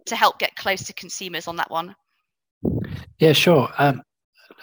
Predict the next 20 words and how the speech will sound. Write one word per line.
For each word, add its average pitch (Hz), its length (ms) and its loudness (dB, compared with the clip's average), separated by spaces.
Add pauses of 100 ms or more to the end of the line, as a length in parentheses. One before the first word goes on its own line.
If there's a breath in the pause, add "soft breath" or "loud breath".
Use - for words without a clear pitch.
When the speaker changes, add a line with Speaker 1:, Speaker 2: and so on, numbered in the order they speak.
Speaker 2:
I 147 60 -10
think 214 360 0
the, 120 280 4
um, 101 220 0
the 120 140 -4
report 120 340 2
was, 123 220 0 (100)
was 117 160 -2
a 110 60 -8
great 107 260 -4
read. 110 340 -4 (120)
I, - 100 -10 (180)
I 151 40 2
was 170 200 0
a 160 40 2
little 131 240 0
less 127 260 -2
surprised, 98 600 -6
actually, 92 440 -10
at 90 140 -10